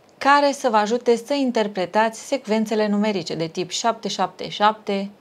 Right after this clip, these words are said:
opt opt opt, doi doi doi, unsprezece și unsprezece,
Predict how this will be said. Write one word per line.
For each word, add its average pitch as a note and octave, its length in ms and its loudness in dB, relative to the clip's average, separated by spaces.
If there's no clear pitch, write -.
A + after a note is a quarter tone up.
opt A#3 320 2
opt E3+ 280 -4
opt, G3+ 260 2
doi G#3 340 2
doi E3 320 -4
doi, F3+ 400 -4
unsprezece F#3+ 720 -4
și - 160 -6
unsprezece, E3+ 840 -6